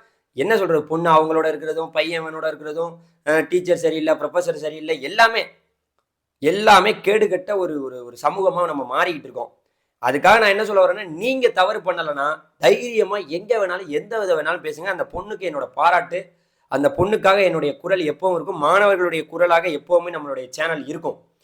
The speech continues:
அதுல எந்த மாற்று கருத்தும் வேண்டாம். இந்த பொண்ணுக்கு நீதி கிடைக்கணும். தமிழ்நாட்டுல குறிப்பா அண்ணா பல்கலைக்கழகத்துக்கு இந்த அவப்பெயரை வந்து தமிழ்நாடு அரசு பொறுப்பேற்கணும்.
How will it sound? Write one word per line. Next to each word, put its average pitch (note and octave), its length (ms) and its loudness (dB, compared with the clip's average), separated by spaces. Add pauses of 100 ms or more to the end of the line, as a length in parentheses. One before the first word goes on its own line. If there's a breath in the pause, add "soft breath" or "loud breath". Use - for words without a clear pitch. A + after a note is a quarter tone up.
(260)
அதுல C3+ 240 4
எந்த F3+ 300 4
மாற்று F3+ 300 2
கருத்தும் E3+ 260 0
வேண்டாம். D#3 500 -2 (360)
இந்த D#3 280 0
பொண்ணுக்கு G3 440 2
நீதி F#3+ 260 2
கிடைக்கணும். E3+ 500 0 (520)
தமிழ்நாட்டுல G3 840 4
குறிப்பா F3+ 280 0
அண்ணா F#3+ 440 4
பல்கலைக்கழகத்துக்கு D#3+ 960 0 (320)
இந்த D3 180 0 (500)
அவப்பெயரை E3+ 560 6
வந்து D#3 400 -2
தமிழ்நாடு F#3+ 520 4
அரசு D#3 240 0
பொறுப்பேற்கணும். F3+ 640 0